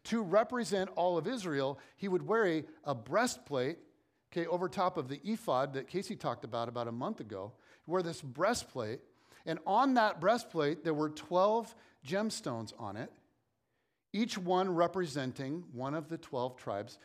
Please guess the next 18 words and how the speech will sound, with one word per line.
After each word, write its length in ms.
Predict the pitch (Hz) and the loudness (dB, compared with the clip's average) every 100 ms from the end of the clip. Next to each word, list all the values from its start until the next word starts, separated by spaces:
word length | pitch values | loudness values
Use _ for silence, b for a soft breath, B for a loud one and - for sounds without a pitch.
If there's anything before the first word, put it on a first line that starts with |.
| b b 156 | b b -6
of 160 | 156 | -4
Israel. 460 | 185 214 180 98 98 | -2 -4 -4 -6 -8
So 320 | - 165 156 B B B | 0 0 0 B B B
these, 320 | 180 185 - 143 | -2 -2 -6 -8
these 240 | 156 151 | -6 -6
gemstones 560 | - 247 269 247 202 151 | -2 -2 -2 -2 -2 0
were 200 | 185 180 | -2 0
arranged 560 | 156 156 147 156 - - - b b _ - | 0 0 0 -2 -4 -16 -20 b b _ -6
in 160 | 165 156 | -4 -4
four 320 | - 175 202 | -4 -2 0
rows 400 | 180 165 170 - | 2 2 0 -6
of, 240 | 156 139 - | -8 -10 -6
of 160 | 135 | -6
three, 400 | - 135 131 95 - _ _ _ | -6 -8 -8 -8 -14 _ _ _
okay, 140 | 135 123 | -6 -6
across 460 | 117 139 131 - - _ _ _ _ | -2 0 0 -2 -16 _ _ _ _
this 140 | 127 - | -14 -10
breastplate. 500 | 165 196 - 95 | -6 -6 -8 -16